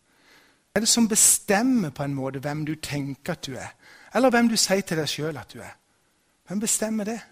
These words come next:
Det skjer en del ting på Mannsviken, så for dere som ikke har vært med på det før, så kan jeg anbefale tredje til femte november i tjue sytten.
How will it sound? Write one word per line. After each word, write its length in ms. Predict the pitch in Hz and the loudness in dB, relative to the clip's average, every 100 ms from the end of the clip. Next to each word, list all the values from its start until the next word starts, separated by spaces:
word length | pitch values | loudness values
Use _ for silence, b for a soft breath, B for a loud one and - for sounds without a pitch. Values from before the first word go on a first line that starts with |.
| _ _ _ _ _ _ _ _ _ _ b b b b _ - - | _ _ _ _ _ _ _ _ _ _ b b b b _ -20 -4
Det 80 | 175 | 0
skjer 240 | - 220 233 | 2 4 6
en 80 | 185 | 4
del 140 | 175 | 2
ting 220 | - 196 | 0 0
på 80 | 165 | 0
Mannsviken, 600 | 151 180 170 139 120 135 | -2 -2 -2 -6 -8 -8
så 100 | 135 | -8
for 100 | 147 | -2
dere 140 | 160 170 | 0 2
som 120 | 190 | 0
ikke 160 | 170 185 | -2 0
har 80 | 160 | 0
vært 100 | 175 | 0
med 180 | 180 170 _ | -2 -2 _
på 100 | 156 | 2
det 120 | 180 202 | 2 4
før, 200 | 208 170 | 0 0
så 140 | 170 | -2
kan 220 | - 165 | -4 -2
jeg 200 | 160 156 - | -2 -2 -2
anbefale 500 | 165 175 - 147 143 | -4 -4 -4 -6 -6
tredje 360 | - 127 151 | -6 -6 -4
til 100 | 147 | -6
femte 360 | - 127 127 156 | -6 -8 -8 -6
november 380 | 139 135 147 127 | -6 -6 -6 -8
i 40 | |
tjue 240 | 127 127 | -10 -8
sytten. 400 | 123 123 - 139 | -8 -10 -12 -12